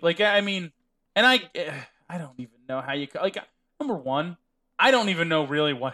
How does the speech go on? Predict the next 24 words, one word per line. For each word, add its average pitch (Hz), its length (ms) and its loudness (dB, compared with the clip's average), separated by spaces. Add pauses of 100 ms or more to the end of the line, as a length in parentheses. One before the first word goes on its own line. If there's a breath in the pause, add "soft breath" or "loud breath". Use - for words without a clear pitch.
happened. 101 180 -14 (680)
I 262 140 6
heard 185 420 2
about 214 320 4
it. 220 160 -2 (100)
I 214 60 -4
wasn't 180 300 -2
on, 139 260 -4
I 170 80 -4
don't, 190 180 -4
I 196 80 -10
don't, 220 180 -12 (400)
I'm 175 80 -4
not 214 200 2
on 170 360 -2
Twitter 170 440 -6
or, 131 440 -8
uh, 135 140 -8
anywhere 151 400 -2
en-, 131 180 -6
or 135 140 -8
social 156 340 -10
media 147 320 -6
enough 135 400 -6